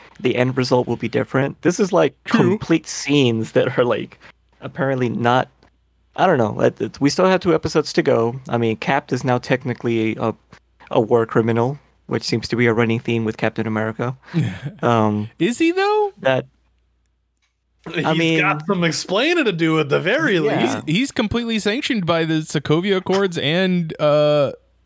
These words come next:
Speaker 2: by, well, I guess technically they don't know that he took the s-, the serum, so maybe that would make
Speaker 3: Yeah.
Speaker 2: him a, a, a war criminal.
Speaker 1: Yeah, 'cause there's probably some kind of regulation, or it's, it's against the Geneva Convention now in this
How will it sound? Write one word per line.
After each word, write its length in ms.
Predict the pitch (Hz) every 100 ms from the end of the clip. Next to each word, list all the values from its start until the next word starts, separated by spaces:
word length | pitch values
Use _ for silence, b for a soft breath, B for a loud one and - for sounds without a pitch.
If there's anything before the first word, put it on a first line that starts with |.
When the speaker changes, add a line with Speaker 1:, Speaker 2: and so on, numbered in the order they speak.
| -
Speaker 2:
by, 500 | 139 147 143 143 139 - _ _ _ _ -
well, 220 | 175 202
I 60 | 180
guess 340 | 254 302 - 202 156 _ -
technically 380 | - 233 220 160
they 140 | 139
don't 160 | 214 139
know 120 | 127
that 100 | 117
he 80 | 120
took 180 | 127 117
the 80 | 117
s-, 140 | -
the 220 | 123 107
serum, 400 | - 151 117 65
so 100 | -
maybe 240 | 117 165 208
that 200 | 127 165
would 100 | 151
make 80 | 123
Speaker 3:
Yeah. 220 | 160 110 101
Speaker 2:
him 60 | 95 b b b b
a, 40 | 117
a, 200 | 104 -
a 80 | 104
war 180 | 101 101
criminal. 460 | 104 92 65 - _ _ _ _ _ _ _ _ _ _ _ _ _ _ _ -
Speaker 1:
Yeah, 400 | 120 120 120 117
'cause 120 | -
there's 140 | 110 110
probably 440 | 127 117 110 117
some 260 | - 117 110
kind 180 | 120 110
of 80 |
regulation, 800 | 110 110 113 113 110 117 110 110
or 100 | 110
it's, 140 | 110 -
it's 160 | 135
against 240 | - 127 -
the 80 |
Geneva 380 | 117 117 110 120
Convention 560 | 123 120 117 117 - 120
now 260 | 117 117
in 120 | 117 110
this 280 | 113 -